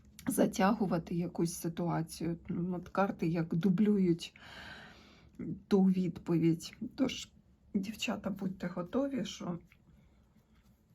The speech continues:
чоловік тут трошки, знаєте, як, ну, це не день, е, для нього.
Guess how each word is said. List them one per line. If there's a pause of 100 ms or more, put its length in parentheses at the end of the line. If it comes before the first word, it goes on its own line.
(1300)
чоловік
тут
трошки,
знаєте,
як,
ну, (680)
це
не
день,
е,
для
нього.